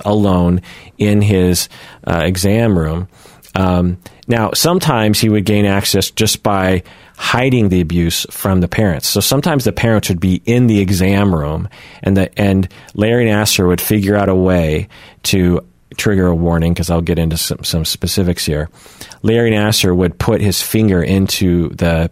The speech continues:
people's, you know, vaginas, uh, to the young women's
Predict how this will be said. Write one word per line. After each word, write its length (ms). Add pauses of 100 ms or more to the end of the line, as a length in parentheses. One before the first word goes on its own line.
people's, 680
you 140
know, 300
vaginas, 640 (520)
uh, 200
to 160
the 80
young 260
women's 400